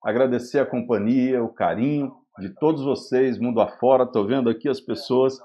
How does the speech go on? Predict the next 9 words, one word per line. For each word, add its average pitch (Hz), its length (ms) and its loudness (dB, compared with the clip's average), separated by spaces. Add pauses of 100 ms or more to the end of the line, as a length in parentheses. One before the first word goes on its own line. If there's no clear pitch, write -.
(300)
é, 101 160 0
conectadas, 123 920 2
tô, 135 280 2 (200)
é, 110 720 4
nos 104 180 -6
assistindo 135 720 0
aqui 131 360 -2
no 123 260 -2
Facebook, 139 840 2